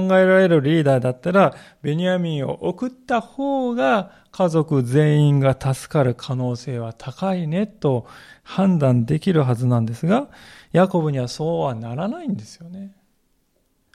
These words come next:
死んでしまうかもしれない。そうなったらどうなるだろうか。私は悲しみに耐えられるだろうか。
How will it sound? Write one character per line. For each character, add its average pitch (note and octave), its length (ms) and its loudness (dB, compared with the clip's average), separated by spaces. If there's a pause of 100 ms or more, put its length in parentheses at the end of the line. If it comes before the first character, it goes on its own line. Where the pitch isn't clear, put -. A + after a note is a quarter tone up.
(460)
死 - 300 -14
ん C3+ 120 -10
で D#3+ 120 -8
し D#3+ 160 -12
ま F#3+ 160 -4
う G3 80 -10
か D#3+ 120 -10
も A#2+ 80 -10
し - 140 -12
れ D#3 100 -8
な D3 80 -10
い。 - 40 -18 (1300)
そ D3+ 320 -8
う F#3+ 40 -4
な G#3+ 120 -4
っ G#3+ 80 -14
た F3+ 140 -6
ら C#3 100 -4
ど D3 200 -6
う A3+ 60 -6
な B3 120 0
る E3+ 100 4
だ B2+ 140 4
ろ A2+ 120 2
う G#2+ 40 -4
か。 - 280 -20 (1500)
私 D3 460 0
は C#3+ 100 0
悲 E3 300 -6
し G3+ 140 -8
み G#3 100 -6
に G3 100 -6
耐 E3 320 -6
え - 20 -4
ら B3 180 0
れ C4+ 100 4
る A#3 60 2
だ D#3+ 100 4
ろ B2+ 120 2
う A2 60 -6
か。 - 280 -20